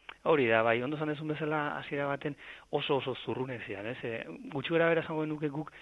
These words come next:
arauak ematen genizkiola, ez? Hane, nola, nola arrazonatu arau batzuk ninguna. Eta, klaro,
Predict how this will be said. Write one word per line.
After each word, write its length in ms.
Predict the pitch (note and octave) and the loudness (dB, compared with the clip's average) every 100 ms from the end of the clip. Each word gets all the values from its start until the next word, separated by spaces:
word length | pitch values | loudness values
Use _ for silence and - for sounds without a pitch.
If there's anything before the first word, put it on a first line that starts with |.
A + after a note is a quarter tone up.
| - - - B2 | -18 -18 2 6
arauak 400 | A#2+ D3+ D3 A2 | 8 8 6 2
ematen 300 | G#2+ A2 G#2+ G2+ | 0 -2 -2 -6
genizkiola, 500 | G2+ - - G#2+ C3+ | -6 -10 -10 -4 -4
ez? 40 | - - | -4 -10
Hane, 180 | B2 A#2 | -10 -4
nola, 300 | C3 C3 B2 | 0 2 0
nola 220 | B2 C3+ A#2 | 0 2 4
arrazonatu 580 | B2+ - A#2 A2 D3 A#2+ | 2 0 -2 -2 0 -2
arau 160 | B2+ | 0
batzuk 240 | A#2+ - A#2 | -2 -4 -10
ninguna. 300 | A#2 A#2 G2+ | -8 -4 -4
Eta, 100 | G#2+ | 0
klaro, 200 | A#2 | 0